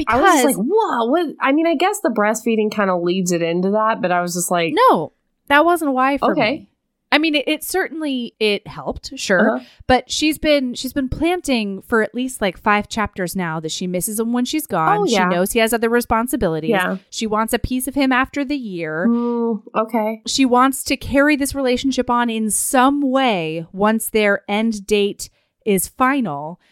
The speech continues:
Speaker 2: And so in her mind, the best way to do that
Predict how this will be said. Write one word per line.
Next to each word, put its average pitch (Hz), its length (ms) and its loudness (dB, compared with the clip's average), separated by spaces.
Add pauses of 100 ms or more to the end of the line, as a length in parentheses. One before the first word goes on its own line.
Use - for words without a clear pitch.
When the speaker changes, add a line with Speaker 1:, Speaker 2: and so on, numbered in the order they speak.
(380)
Speaker 2:
And 220 160 -2
so 220 540 2 (100)
in 220 140 2
her 277 200 0
mind, 247 320 2
the 208 60 0
best 202 320 0
way 196 80 -2
to 185 100 -2
do 269 220 -2
that 208 240 2